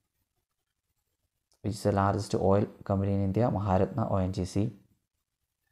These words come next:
Which is the largest gas reserve in the world?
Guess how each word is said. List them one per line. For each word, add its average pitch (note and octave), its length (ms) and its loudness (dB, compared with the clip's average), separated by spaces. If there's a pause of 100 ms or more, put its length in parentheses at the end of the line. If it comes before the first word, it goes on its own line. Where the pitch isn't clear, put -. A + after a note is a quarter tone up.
(1120)
Which - 100 -4
is - 60 -12
the C#3+ 120 6
largest A2 520 4
gas G2+ 280 0
reserve G2+ 280 -2
in G2 100 0
the F#2+ 100 2
world? F#2+ 220 0